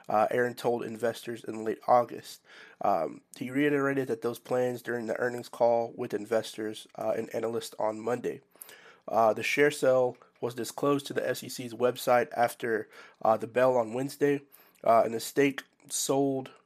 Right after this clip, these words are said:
uh, was sold at an average price of forty dollars and fifty-three cents, uh,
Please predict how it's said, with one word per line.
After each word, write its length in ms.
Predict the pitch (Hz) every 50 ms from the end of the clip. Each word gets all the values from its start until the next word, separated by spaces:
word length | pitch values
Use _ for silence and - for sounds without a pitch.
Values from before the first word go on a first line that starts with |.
| _ -
uh, 160 | 113 113 113 110
was 160 | 110 110 -
sold 260 | - 120 120 127 123
at 60 | 120
an 100 | 117 110 - 113
average 340 | 120 123 117 117 110 -
price 280 | - - 113 113 - -
of 100 | - -
forty 240 | - - 127 127 123
dollars 220 | 127 120 120 110
and 100 | 107 -
fifty-three 400 | - 113 - 123 107 107 107 101
cents, 420 | - - 131 131 123 120 120 - _ - - - - - - - -
uh, 220 | - 113 113 110